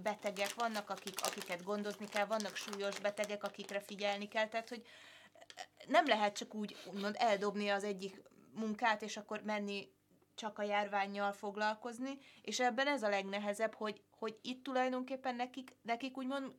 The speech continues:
ilyenkor már duplán helyt kell állniuk, ami már egy olyan, egy olyan, ö, munkahelyen, egy olyan, ö, pozícióban, ami már eleve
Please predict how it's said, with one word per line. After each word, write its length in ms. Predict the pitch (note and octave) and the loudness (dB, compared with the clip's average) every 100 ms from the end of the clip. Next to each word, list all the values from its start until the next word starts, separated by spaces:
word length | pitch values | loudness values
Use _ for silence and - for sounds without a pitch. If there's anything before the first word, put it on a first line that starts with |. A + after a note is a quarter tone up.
| - - | -20 -6
ilyenkor 420 | B3 B3+ B3+ C4+ | 0 0 0 0
már 300 | C4 C4 C4+ - - _ _ _ | 4 4 2 -8 -20 _ _ _
duplán 460 | A3 F#3 G3+ F#3 | 2 2 4 0
helyt 240 | F#3+ G3 G3 | 2 -4 -4
kell 140 | F#3+ | 0
állniuk, 520 | G3 A3+ B3+ C4+ D4 - _ _ - | 2 2 0 -2 -4 -10 _ _ 2
ami 200 | A#3+ C4 | 4 8
már 300 | C4 B3 - | 8 6 0
egy 200 | - A3+ | -2 2
olyan, 420 | C#4+ A3 F#3 F#3 - | 4 6 4 -2 -6
egy 180 | G3+ | -4
olyan, 460 | B3 A3+ G3 F#3 F#3 - | -2 0 0 0 -4 -6
ö, 260 | F#3 F3+ | -4 -4
munkahelyen, 680 | F3+ G3 G#3+ B3+ C4 C4 B3+ | -2 -4 -2 -2 0 2 0
egy 140 | G#3+ A3 | -2 -2
olyan, 480 | G#3+ F#3+ F3+ F3 - | -2 0 -2 -6 -8
ö, 340 | F#3+ F3+ F3 F3 | -6 -2 -2 -4
pozícióban, 600 | A3+ A3+ B3+ C4+ C4 B3+ | -4 -4 -4 -2 0 2
ami 160 | A#3+ A#3 | 0 2
már 200 | A#3 - | 2 4
eleve 540 | G#3+ G3 F3+ F3 F3 | 2 2 2 0 0